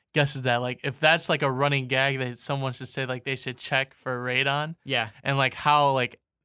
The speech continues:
Speaker 1: they slowly drift into, like, being more and more <laughs> crazy
Speaker 2: Right.
Speaker 1: throughout the show, because, like I said, I haven't seen Dwight shoot anyone yet, but if they doing that at the end of the episode, then it also explain, like,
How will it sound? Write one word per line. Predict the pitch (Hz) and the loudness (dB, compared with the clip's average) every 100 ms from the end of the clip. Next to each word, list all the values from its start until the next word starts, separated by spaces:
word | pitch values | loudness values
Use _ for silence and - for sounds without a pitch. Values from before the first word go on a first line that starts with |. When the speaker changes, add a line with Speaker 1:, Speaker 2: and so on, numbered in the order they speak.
| - | -18
Speaker 1:
they | 123 127 139 | -6 0 2
slowly | 135 - 147 143 147 143 | 2 0 2 2 2 0
drift | 131 139 143 143 | -2 -2 -2 -2
into, | 139 - 139 | -6 -4 -2
like, | 131 123 127 123 | 0 -2 -6 -4
being | 139 135 123 | 0 0 -2
more | 127 139 139 | 0 2 2
and | 135 | 2
more | 131 147 143 | 0 2 2
<laughs> | - 175 160 190 | 0 2 4 4
crazy | 175 196 220 - | 4 2 0 0
Speaker 2:
Right. | 139 110 - - _ - | 0 0 -2 -16 _ -2
Speaker 1:
throughout | 151 147 147 | 4 4 4
the | 139 | 0
show, | - 135 147 | 0 2 2
because, | 147 139 127 | 0 -4 -4
like | 131 127 - | -2 -2 -4
I | 123 | -4
said, | - 156 123 | -2 0 2
I | 139 | 2
haven't | 131 127 | 0 -2
seen | - 131 | -2 -2
Dwight | 127 131 131 | -2 0 0
shoot | - - 156 135 | 0 0 0 0
anyone | 127 123 123 | -4 -4 -2
yet, | 123 131 151 _ _ _ | 0 0 0 _ _ _
but | 135 123 107 | -2 -2 -4
if | 123 - | -10 -2
they | 139 | -2
doing | 135 135 131 127 | 0 0 0 0
that | 131 | 0
at | 127 | -2
the | 117 | -4
end | 131 | -6
of | 127 | -6
the | 131 | -6
episode, | 135 - 127 123 - - - | -6 -4 -4 -4 -8 -18 -8
then | 139 147 | -2 0
it | |
also | 131 151 151 143 | 4 4 2 0
explain, | 131 - 139 135 | -2 -4 -4 -2
like, | 135 123 | -2 -6